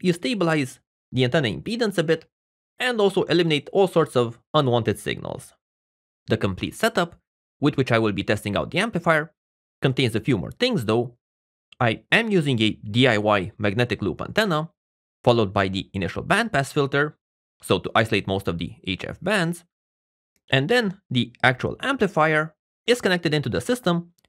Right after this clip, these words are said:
through a set of relay switches, so that we can easily see the impact.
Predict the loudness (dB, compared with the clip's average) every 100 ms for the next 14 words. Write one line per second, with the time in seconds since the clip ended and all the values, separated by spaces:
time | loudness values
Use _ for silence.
0 | _ 0 2 2 2 0 -2 _ 4 4
1 | 6 2 0 -4 -6 -4 -10 -12 _ _
2 | _ _ 0 2 0 -2 -2 -2 0 0
3 | 0 0 -2 -2 0 0 -2 -8 -8 -14